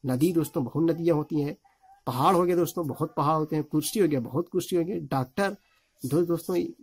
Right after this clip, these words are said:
आदमी कोई एक डॉक्टर तो होता नहीं, डॉक्टर बहुत होते हैं, कोई भी डॉक्टर हो सकता है। तो दोस्तों वकील हो गया, वकील में भी बहुत वकील होते हैं आदि। तो ये दोस्तों सब जातिवाचक संज्ञा होती है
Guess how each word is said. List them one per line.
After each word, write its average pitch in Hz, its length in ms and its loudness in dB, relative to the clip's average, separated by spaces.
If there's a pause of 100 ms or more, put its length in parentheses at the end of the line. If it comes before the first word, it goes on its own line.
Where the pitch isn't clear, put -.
(140)
आदमी 139 240 0
कोई 151 260 2
एक 147 120 -4
डॉक्टर 127 260 -6
तो 131 120 -8
होता 120 160 -6
नहीं, 147 180 0
डॉक्टर 127 300 -6
बहुत 135 340 -6
होते 147 180 -2
हैं, 143 120 -4
कोई 147 140 4
भी 180 80 6
डॉक्टर 170 300 0
हो 156 100 2
सकता - 320 -4
है। 143 160 -2 (600)
तो 170 60 4
दोस्तों 185 720 2
वकील 160 300 2
हो 160 100 4
गया, 170 280 2 (180)
वकील 139 300 4
में 180 140 6
भी 175 300 4 (180)
बहुत 151 300 0
वकील 151 280 4
होते 143 240 0
हैं 156 240 0
आदि। 120 260 -4 (400)
तो 180 100 4
ये 214 100 4
दोस्तों 175 360 2
सब 185 200 -2
जातिवाचक 147 640 2
संज्ञा 135 340 -2
होती 120 340 -6
है 123 160 -10